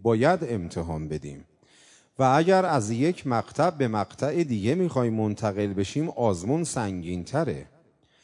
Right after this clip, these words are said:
و هر چقدرم که جلوتر می‌ریم،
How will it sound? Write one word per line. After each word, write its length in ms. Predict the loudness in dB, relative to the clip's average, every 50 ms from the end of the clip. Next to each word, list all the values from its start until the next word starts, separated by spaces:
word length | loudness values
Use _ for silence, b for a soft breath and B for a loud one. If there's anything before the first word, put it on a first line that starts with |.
| b b b b b 0
و 80 | 2 4
هر 240 | 6 4 4 4
چقدرم 580 | 2 -2 -2 0 2 2 2 2 2 0 0 -2
که 160 | -2 -2 -2
جلوتر 680 | 0 2 2 2 4 2 0 0 0 0 2 2 0
می‌ریم، 720 | 0 -2 0 0 2 2 2 0 0 -2 -4 -6 -8 -10